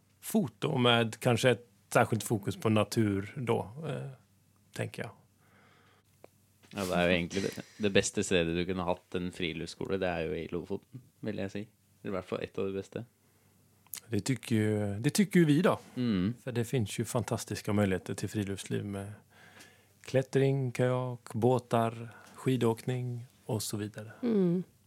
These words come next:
Speaker 2: Ja, man må liksom ta mycket eget initiativ, eh, i alla fall i fritiden, på att gå ut och göra ting. För det är så mycket möjligheter, det är så mycket man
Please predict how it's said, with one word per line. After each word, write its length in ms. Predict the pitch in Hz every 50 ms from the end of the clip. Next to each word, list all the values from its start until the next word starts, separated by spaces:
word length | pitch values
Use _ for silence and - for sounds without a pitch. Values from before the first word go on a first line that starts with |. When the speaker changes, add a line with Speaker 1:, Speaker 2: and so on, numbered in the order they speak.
| _ _ _ _ _ _ _ _ _ _ - - _ _ _ _ _ _ _ _ _ _ - - _ _ - _ _ - -
Speaker 2:
Ja, 120 | 101 98
man 160 | 101 117 131
må 180 | 127 117 120 139
liksom 280 | 156 165 135 - 135 127
ta 120 | - 127
mycket 280 | 135 131 110 107 - 120
eget 320 | 110 95 85 80 82 -
initiativ, 500 | 82 82 - - 82 - 110 123 143 - - - - - -
eh, 160 | 127 113 101
i 40 | 104
alla 160 | 98 98 95
fall 140 | - 107 107
i 40 | 107
fritiden, 500 | - 107 82 82 - 95 90 107 123 127
på 120 | - 104
att 60 | 101
gå 180 | 101 101 92 82
ut 100 | 80 -
och 80 | 92
göra 340 | 95 101 87 78 80 80 82
ting. 240 | - - 104 123 131
För 80 | - 107
det 80 | 110 110
är 180 | - - 95 98
så 160 | - - 110
mycket 220 | 101 95 90 90 95
möjligheter, 540 | 98 92 87 82 80 82 85 - - -
det 120 | 107 101 104
är 80 | 101 92
så 120 | - -
mycket 200 | 95 92 87 87
man 220 | 85 90 92 92